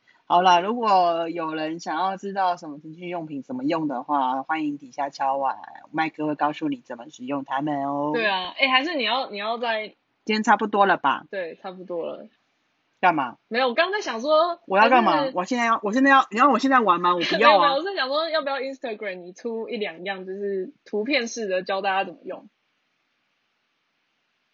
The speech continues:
Speaker 2: 跟大家说明那个功能，这边是拿来放，放着，这边是拿来震动的，这样。
Speaker 1: 嗯，我们看，嗯，有，有多少人想要知道好了，不然你知道花一张图也是蛮累的。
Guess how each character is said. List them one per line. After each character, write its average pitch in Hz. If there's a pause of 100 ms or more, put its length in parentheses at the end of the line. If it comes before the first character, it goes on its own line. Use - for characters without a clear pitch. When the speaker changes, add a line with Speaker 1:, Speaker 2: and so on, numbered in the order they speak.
(120)
Speaker 2:
跟 233
大 226
家 226
说 220
明 185
那 202
个 185
功 170
能， - (440)
这 202
边 185
是 190
拿 180
来 175
放， 185 (140)
放 180
着， 156
这 202
边 196
是 190
拿 170
来 160
震 165
动 -
的， -
这 -
样。 123 (1900)
Speaker 1:
嗯， 214
我 190
们 180
看， 220 (120)
嗯， 190 (100)
有， 185
有 175
多 196
少 190
人 156
想 139
要 156
知 -
道 151
好 120
了， - (120)
不 214
然 190
你 156
知 156
道 170 (160)
花 170
一 165
张 165
图 143
也 110
是 -
蛮 120
累 135
的。 -